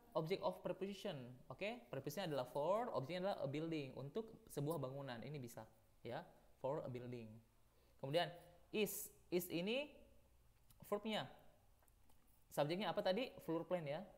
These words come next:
Ini. Berapa? Satu. Makanya pakai is di sini. Plan is. Tuh. Kalau plans are, plan is. Begitu.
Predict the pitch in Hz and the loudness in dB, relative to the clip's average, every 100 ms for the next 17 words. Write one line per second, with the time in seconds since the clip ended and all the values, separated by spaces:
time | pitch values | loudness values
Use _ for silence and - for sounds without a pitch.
0 | - - - 131 113 110 - - - - | -20 -20 -14 -10 -10 -12 -18 -20 -14 0
1 | 127 - 254 - - - - 190 202 185 | 4 4 2 0 -12 -18 -2 0 0 0
2 | 185 139 139 160 147 160 - 139 - - | -2 -6 -4 -4 -2 -2 -4 -6 -10 -14
3 | - - 120 113 110 113 - - 151 202 | -14 -12 -10 -10 -10 -14 -8 0 2 2
4 | 220 - - - 135 - - - - - | -4 -10 -20 -10 -8 -8 -10 -14 -18 -20
5 | _ 143 180 - - - - - 120 113 | _ -6 -6 -6 -20 -20 -14 -2 2 4
6 | 175 220 226 - - 120 123 175 226 - | 4 4 2 -4 -6 -2 0 0 -2 -8
7 | - 135 151 196 208 - 185 - - - | -6 0 0 0 -6 -6 -6 -6 -12 -14
8 | 123 - 110 | -14 -10 -10